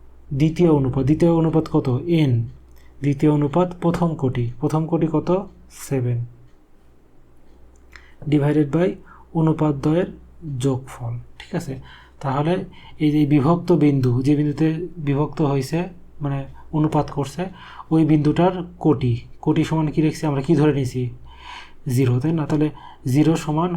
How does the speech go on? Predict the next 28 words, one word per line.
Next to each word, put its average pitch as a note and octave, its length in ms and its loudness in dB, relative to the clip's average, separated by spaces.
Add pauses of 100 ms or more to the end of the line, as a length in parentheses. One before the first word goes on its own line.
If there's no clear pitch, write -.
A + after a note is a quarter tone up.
(120)
প্রথম D#3+ 340 2
অনুপাত E3 460 0
দ্বিতীয় C#3+ 440 2
কোটি, B2+ 300 -2
এই C3+ 60 -6
যে C3+ 80 -2
দ্বিতীয় C#3 320 0
কোটি C#3+ 320 -2 (480)
প্লাস D3 400 -4 (580)
দ্বিতীয় D#3+ 340 4
অনুপাত। C3 460 0
দ্বিতীয় D3 260 2
অনুপাত D3+ 300 -2
কত? C3 180 -4
এন। D#3 340 0 (520)
প্রথম C#3+ 340 -2
কোটি। B2 240 -4
প্রথম C#3+ 300 -6
কোটি D3 220 -4
হতো C3+ 260 -6
কত? C#3 340 -6
সেভেন। A#2+ 420 -6 (520)
Divided C#3 340 -2
by E3 100 0
অনুপাত C#3+ 360 -2
দ্বয়ের D#3 220 -2 (180)
যোগফল। C3 520 -6 (1900)
এখন D#3 280 0